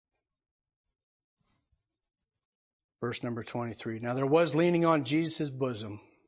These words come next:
one of his disciples whom Jesus loved. And Simon Peter therefore beckoned to him that he should ask who it should be of whom he spake.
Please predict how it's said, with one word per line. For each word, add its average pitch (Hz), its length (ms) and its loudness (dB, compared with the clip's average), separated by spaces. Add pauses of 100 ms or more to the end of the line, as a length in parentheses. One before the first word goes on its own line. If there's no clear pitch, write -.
(420)
one 123 160 -4
of 127 80 -6
his 120 180 -6
disciples 110 760 -8 (440)
whom 113 140 -8
Jesus 110 400 -12
loved. 101 360 -14 (2250)
And 110 80 -14
Simon 139 300 2
Peter 143 460 -2 (400)
therefore 131 360 -2
beckoned 139 400 2
to 117 80 -2
him 143 240 0
that 123 100 -4
he 139 120 -2
should 123 300 -4 (560)
ask 147 360 2
who 135 160 -2
it 123 180 -6
should 123 180 -6
be 131 180 -2
of 113 100 -6
whom 127 180 -4
he 120 80 -8
spake. - 460 -10